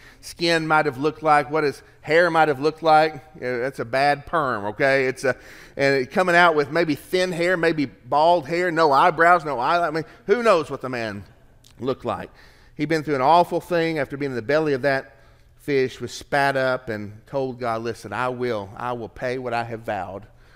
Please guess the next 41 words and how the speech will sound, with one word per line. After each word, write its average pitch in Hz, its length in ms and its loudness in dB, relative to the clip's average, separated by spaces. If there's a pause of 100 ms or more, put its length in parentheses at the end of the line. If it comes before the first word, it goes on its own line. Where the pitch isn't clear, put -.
What 156 160 6
I 170 200 8
owe 170 220 6
you, 185 280 0
I'm 151 160 0
gonna 160 200 -4
do 120 240 -6
it, 104 100 -8
Lord. 101 320 -8 (580)
Salvation 120 640 -8
belongs 117 360 -8
to 131 80 -14
the 123 140 -10
Lord." 92 300 -14 (580)
God, 120 240 -2
you 123 80 -8
save 131 300 -6
who 160 80 -12
you 156 160 -10
want 98 260 -12
to. 95 180 -14
I 104 140 -6
don't 131 160 -10
want 117 160 -10
'em 104 80 -14
saved. 98 560 -14
I 101 120 -6
don't 165 120 -4
want 104 160 -10
Nineveh 95 300 -14
saved. 92 380 -16
They're 104 200 -10 (360)
hideous, 135 420 -8
wretched 143 360 -8
people, 95 300 -14
but 87 180 -12
God's 107 280 -6
salvation 107 520 -8
belongs 110 360 -12
to 113 120 -16
you. 87 320 -18